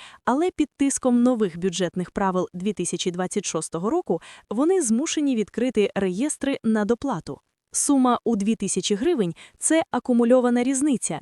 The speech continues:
яку ви мали отримувати щомісяця, але система її ховала. Як я й казав вам раніше, усі новини про те, що держава буде змушена повертати борги пенсіонерам через судові прецеденти дві тисячі двадцять п'ятого року,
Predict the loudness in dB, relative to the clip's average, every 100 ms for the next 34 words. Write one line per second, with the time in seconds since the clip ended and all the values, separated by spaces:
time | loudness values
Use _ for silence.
0 | -4 -6 0 2 2 2 0 -2 -6 -2
1 | 0 0 -2 -4 -4 -2 -2 -2 -4 -2
2 | -2 -4 -4 -2 -2 -2 -4 -2 0 0
3 | 0 -2 -4 -6 -8 -2 0 0 -4 -8
4 | -16 -20 -20 -20 _ 0 0 2 -2 0
5 | -2 -2 -2 -2 0 0 -2 -2 -6 -8
6 | -20 _ -2 0 0 2 0 0 -2 -2
7 | -2 0 -2 0 0 2 0 0 0 0
8 | -2 -2 -2 -2 2 2 2 -2 -4 -2
9 | -4 -4 -6 -4 -2 -2 -2 -4 -4 -2
10 | -2 0 -2 -4 -6 -4 -2 -4 -6 -4
11 | 0 0 0 -4 -4 -2 -2 -4 -6 -4
12 | -2 -4 -6 -6 -6 -6 -6 -8 -6 -6
13 | -6 -6 -2 -2 -2